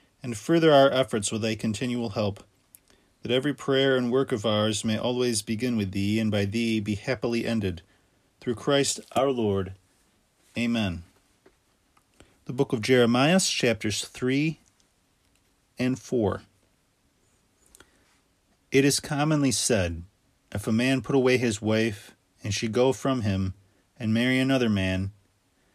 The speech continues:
shall he return to her any more? Shall not that woman be polluted and defiled?" But thou hast prostituted thyself to so many lovers. Nevertheless, return to me, saith the Lord,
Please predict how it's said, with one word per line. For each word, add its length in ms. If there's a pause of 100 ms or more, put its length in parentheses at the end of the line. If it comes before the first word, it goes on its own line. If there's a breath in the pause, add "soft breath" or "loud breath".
(140)
shall 240
he 160
return 420
to 120
her 160
any 200
more? 400 (720)
Shall 260
not 220
that 200
woman 320
be 100
polluted 500
and 120
defiled?" 560 (1120 soft breath)
But 180
thou 440
hast 360
prostituted 800
thyself 540
to 120
so 240
many 220
lovers. 600 (640 soft breath)
Nevertheless, 920 (200)
return 380
to 60
me, 220
saith 320
the 100
Lord, 380